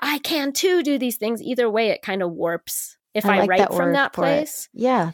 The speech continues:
Speaker 2: the warp.
Speaker 1: it warps my writing. It does, because I'm writing in response to something rather than, like,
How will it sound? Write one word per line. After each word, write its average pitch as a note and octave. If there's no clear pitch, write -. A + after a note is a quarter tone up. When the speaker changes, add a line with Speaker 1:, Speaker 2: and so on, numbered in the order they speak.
Speaker 2:
the F#3+
warp. F3+
Speaker 1:
it G#3+
warps C4+
my A#3
writing. B3+
It F3+
does, A#3+
because G3+
I'm F#3+
writing G#3
in G#3
response -
to F#3+
something F3+
rather F3
than, E3
like, E3